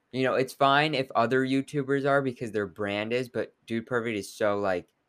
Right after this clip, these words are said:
like, they've been doing it for so long, and I don't know. I, I don't, I, I personally don't really like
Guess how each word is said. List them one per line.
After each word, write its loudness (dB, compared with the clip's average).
like, 0
they've 4
been 0
doing -2
it -6
for -6
so 0
long, -2
and -6
I -2
don't -8
know. -12
I, 0
I 2
don't, -2
I, 4
I 8
personally 2
don't -2
really -2
like -6